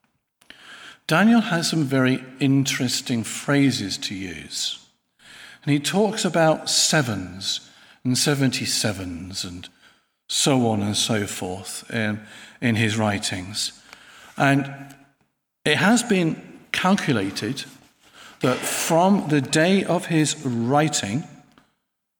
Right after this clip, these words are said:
that was, like, four hundred and ninety years before Christ was born. I don't know what you think about numbers in the Bible. Seven is quite a, a common number to appear.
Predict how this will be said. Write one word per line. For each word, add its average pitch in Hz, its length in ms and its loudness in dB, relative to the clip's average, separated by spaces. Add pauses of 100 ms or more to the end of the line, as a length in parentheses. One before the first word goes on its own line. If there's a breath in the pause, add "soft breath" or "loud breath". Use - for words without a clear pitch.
(540)
that 135 80 -2
was, 135 120 -2
like, 127 160 -2
four 165 280 0
hundred 147 360 2
and 131 160 4
ninety 131 360 4
years 113 880 -2 (220 loud breath)
before 120 300 -2
Christ 110 360 -4
was 104 100 -8
born. 95 360 -8 (1900 soft breath)
I 135 80 -4
don't 135 120 4
know 120 60 4
what 117 160 2
you 117 80 2
think 123 200 0
about 110 240 2
numbers 123 480 2
in 113 100 0
the 110 80 -2
Bible. 131 420 2 (1300 loud breath)
Seven 143 380 2
is 117 140 2
quite 120 320 0
a, 110 420 0
a 104 80 -6 (540)
common 131 420 2
number 117 260 0
to 113 160 -4
appear. 113 580 -2